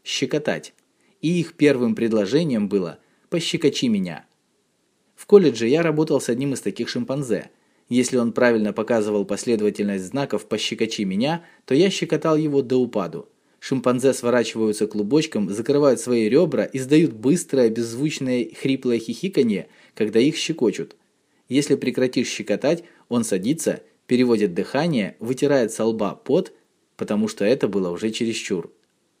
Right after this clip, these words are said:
Потом у него в глазах зажигается огонёк, и он снова и снова показывает мне: «Щекочи меня». Эй, подождите минутку. Ещё несколько кусочков нашей системы взглядов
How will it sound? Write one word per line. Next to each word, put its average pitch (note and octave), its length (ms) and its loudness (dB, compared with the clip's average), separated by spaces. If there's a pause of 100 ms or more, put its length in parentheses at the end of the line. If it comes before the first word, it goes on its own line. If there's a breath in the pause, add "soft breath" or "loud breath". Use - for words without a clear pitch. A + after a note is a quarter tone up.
(140)
Потом F3 480 2
у B2 60 -2
него B2+ 260 4
в A2 60 -2
глазах A2 400 2
зажигается G#2 580 -2
огонёк, F#2+ 480 -2 (220 soft breath)
и C3 80 4
он C3 180 6
снова F#3 420 2
и E3+ 80 4
снова A2+ 400 0
показывает G#2 600 0
мне: F2+ 340 -8 (280)
«Щекочи C3+ 500 -2
меня». G2 400 -2 (760)
Эй, A#2 360 2 (220)
подождите A#2 540 -2
минутку. F#3+ 600 -2 (240)
Ещё D#3+ 340 2
несколько A2+ 480 0
кусочков G#2+ 540 -2
нашей A2 280 -2
системы G#2+ 440 -2
взглядов G2 560 -2